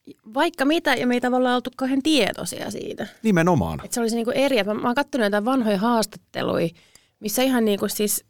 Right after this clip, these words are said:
Speaker 1: skarpitkin <laughs> tyypit, jotka varmaan nykyään ikinä tekis mitään tollasta tai kysyis meiltä sellaisia kysymyksiä, niin silleen kysyy meiltä jotain kysymyksiä. Se niinku hämmennys tavallaan, mikä meidänkin,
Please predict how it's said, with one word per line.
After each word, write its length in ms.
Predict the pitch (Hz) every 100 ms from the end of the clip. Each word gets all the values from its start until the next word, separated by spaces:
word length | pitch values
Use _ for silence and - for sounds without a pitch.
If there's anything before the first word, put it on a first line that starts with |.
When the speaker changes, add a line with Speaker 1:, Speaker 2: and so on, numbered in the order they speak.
| -
Speaker 1:
skarpitkin 720 | - 233 208 185 - - 208 -
<laughs> 60 |
tyypit, 340 | 214 190 180 165
jotka 240 | 175 185
varmaan 260 | 180 190 208
nykyään 280 | 220 160 165
ikinä 260 | - 175
tekis 300 | - 165 170
mitään 260 | 170 170 170
tollasta 400 | 165 170 175 185
tai 100 | 165
kysyis 300 | 196 180 170
meiltä 180 | 180 -
sellaisia 260 | 170 165 165
kysymyksiä, 640 | 180 175 165 156 - 160 160 - - _ _ _
niin 80 | 190
silleen 380 | 190 185 180 - _ _ -
kysyy 320 | 233 214 175
meiltä 260 | 165 165 170
jotain 220 | 175 175
kysymyksiä. 520 | 208 185 165 - 208 - -
Se 100 | 240
niinku 160 | 240 247
hämmennys 580 | 311 302 180 165 151 -
tavallaan, 460 | 160 156 170 170
mikä 200 | 180 190
meidänkin, 520 | 190 202 170 160 175